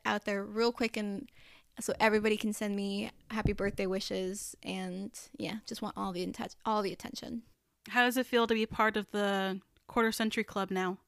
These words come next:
Speaker 1: Pretty good. Pretty. See, age never really bothered me or con-, has concerned me too much, um, except for twenty-four. Twenty-four, I felt really, really excited about, and I felt like that was the only one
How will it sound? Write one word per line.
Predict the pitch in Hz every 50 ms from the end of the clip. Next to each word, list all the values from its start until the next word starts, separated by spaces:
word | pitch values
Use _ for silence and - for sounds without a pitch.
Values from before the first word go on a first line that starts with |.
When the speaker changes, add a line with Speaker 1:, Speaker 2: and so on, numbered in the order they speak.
| _ _ _ _ -
Speaker 1:
Pretty | - 403 640 640 -
good. | 320 277 285 339 381 - - -
Pretty. | - 359 370 359 349 - - - - - - -
See, | - - 339 -
age | - 302 339 403 403 - 523 508 453
never | 440 403
really | 370 359 320 330 294
bothered | - - 220 214 214 233 294 330 349 359 359 - - 392
me | 370 370 370 370 349
or | - 233 247 247 240
con-, | - 269 -
has | 226 240 214 - -
concerned | - 233 214 - - 196 196 208 226 -
me | 269 277 285
too | - - 311
much, | 302 302 302 302 - - - - - - - - - - _ -
um, | 226 214 220 233
except | 233 - 370 381 381 -
for | - 339 330 311 294 294 - -
twenty-four. | - - 269 254 240 220 - - 220 196 - - - - - - - - - - -
Twenty-four, | - 277 277 294 320 302 - - - 254 233 233 226 226 220 220 220 226 233 233 _ _ _ _ _ _ _ _ _ _ _
I | - 233
felt | 226 - 254 240 - 208
really, | 190 208 208 214 220 233 240
really | 226 226 226 226 233 226
excited | 220 - - - - 220 202 196 214 226
about, | 277 285 - 330 330 330 311
and | 269 262
I | 247
felt | 233 - 247 240 240
like | 240 214 - -
that | 214 202 -
was | 220 233 220
the | 233 226 220 - -
only | 202 202 208 214 220 220 208
one | 190 185 202 196 190 190 196 202 220 240 269 285